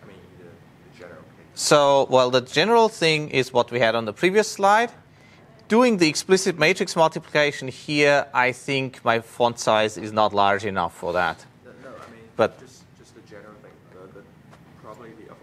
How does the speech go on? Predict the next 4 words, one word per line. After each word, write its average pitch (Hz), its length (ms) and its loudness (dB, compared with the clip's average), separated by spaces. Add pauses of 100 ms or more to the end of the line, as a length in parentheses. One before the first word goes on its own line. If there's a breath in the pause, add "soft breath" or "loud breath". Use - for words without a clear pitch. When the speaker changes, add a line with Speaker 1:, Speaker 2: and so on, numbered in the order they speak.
Speaker 1:
Ri. 87 260 -20 (680)
Speaker 2:
Well, 170 460 2
so 117 880 2 (460)
the, 151 260 0